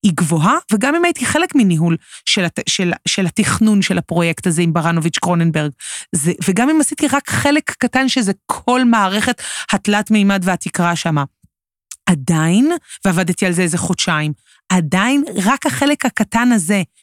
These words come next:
מתוך מסעדת פסטל, בתוך ה-, המוזיאון תל אביב,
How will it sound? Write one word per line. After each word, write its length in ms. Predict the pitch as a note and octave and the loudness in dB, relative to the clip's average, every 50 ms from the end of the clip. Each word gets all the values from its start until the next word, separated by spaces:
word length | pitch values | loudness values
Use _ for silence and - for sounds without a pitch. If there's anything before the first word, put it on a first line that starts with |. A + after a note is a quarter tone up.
| _ - | _ 0
מתוך 400 | G3 F3+ - A3+ A3+ B2+ - A#3 | 0 2 2 0 -2 0 2 2
מסעדת 560 | A3 G#3+ - - - - A3+ G#3 A3+ A3+ - | 2 2 2 -2 -2 -2 0 0 0 -2 -2
פסטל, 540 | - - F3+ - - - - A3+ G3+ F#3 E3+ - - - - - - | -4 -4 -2 -2 -4 -4 -4 -2 -2 -2 -2 -4 -8 -12 -12 -6 -2
בתוך 380 | E3+ F#3+ - - B3 A#3+ A#3 A3 | 0 0 2 2 0 2 2 0
ה-, 40 | A3 D#3+ D3 - - - | 0 -2 -6 -10 -6 -2
המוזיאון 840 | - F#3+ F#3 F#3+ F#3+ F#3+ F#3 E3 D#3+ G3+ - - - A3+ A#3+ A3+ G#3 G3+ | 0 2 4 4 4 4 2 0 -2 -4 -4 -2 0 2 2 2 2 2
תל 220 | - - G#3 F#3+ F#3 | 0 0 0 0 0
אביב, 500 | E3+ D#3 D3+ F#3+ A3 G#3 F#3 D#3+ D3 | -2 0 2 2 4 4 2 2 0